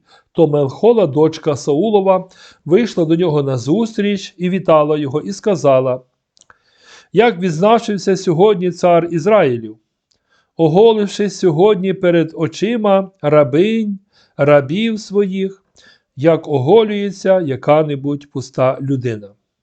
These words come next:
Ну, він як оголювався? Він, мабуть, коли підскакував, можливо, десь було видно ноги. Е, і тому він, е, отак,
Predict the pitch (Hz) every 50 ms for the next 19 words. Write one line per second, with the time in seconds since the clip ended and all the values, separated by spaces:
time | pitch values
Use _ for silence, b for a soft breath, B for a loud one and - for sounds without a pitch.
0 | _ B B B B B B B B - 254 247 233 185 202 220 208 214 196 165
1 | 156 - 160 143 139 151 143 135 135 127 127 - 147 160 190 196 196 190 180 175
2 | 175 - 190 185 185 180 180 160 - - - 220 226 220 220 - 156 135 127 131
3 | 135 131 151 202 202 170 139 127 160 160 160 - 135 127 147 147 127 131 139 131
4 | 131 127 123 131 143 131 123 120 117 _ _ _ B B B B B B B B
5 | B B - - - - 139 123 - 143 139 170 185 165 147 147 151 147 156 -
6 | 147 135 135 127 127 135 - 160 147 127 - 147 143 143 143 - -